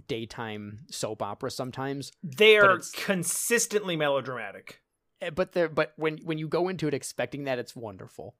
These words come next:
Speaker 1: 'cause that's
Speaker 2: Yeah.
Speaker 1: what you're, that's what you're, that's what
Speaker 2: Yeah,
Speaker 1: you want.
Speaker 2: don't, don't ever expect anything different.
Speaker 1: Right.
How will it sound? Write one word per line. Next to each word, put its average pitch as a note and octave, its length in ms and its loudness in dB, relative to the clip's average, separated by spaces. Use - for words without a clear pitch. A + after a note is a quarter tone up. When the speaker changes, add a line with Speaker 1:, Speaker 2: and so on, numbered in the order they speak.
Speaker 1:
'cause C3 100 -6
that's C3 200 6
Speaker 2:
Yeah. - 20 -10
Speaker 1:
what A#2+ 100 -8
you're, G#2+ 240 -8
that's - 180 -10
what C3+ 80 -10
you're, G#2 220 -10
that's G#2 180 -14
what - 80 -8
Speaker 2:
Yeah, G#3+ 100 6
Speaker 1:
you - 80 0
want. - 80 -10
Speaker 2:
don't, A3 480 4
don't A#3 340 8
ever G3+ 360 4
expect F3 500 2
anything D#3+ 460 -4
different. A#2 320 -12
Speaker 1:
Right. A#2 260 -2